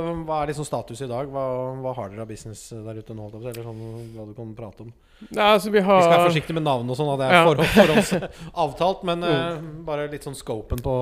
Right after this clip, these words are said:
Speaker 1: hva dere gjør.
Speaker 2: I, i, i Norge nå så har vi signert hundre og førti kunder.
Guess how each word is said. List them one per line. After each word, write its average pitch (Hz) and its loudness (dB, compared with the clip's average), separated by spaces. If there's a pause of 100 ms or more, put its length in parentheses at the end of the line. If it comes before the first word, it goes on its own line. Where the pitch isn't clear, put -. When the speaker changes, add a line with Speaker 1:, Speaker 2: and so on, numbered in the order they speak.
Speaker 1:
hva 117 -4
dere 117 -6
gjør. - -14 (680)
Speaker 2:
I, 175 0
i, 190 2
i 185 2
Norge 151 2
nå 175 2
så 196 0
har - -4
vi 156 -4
signert 131 -4
hundre 139 -2
og - -16
førti - -10
kunder. 110 -6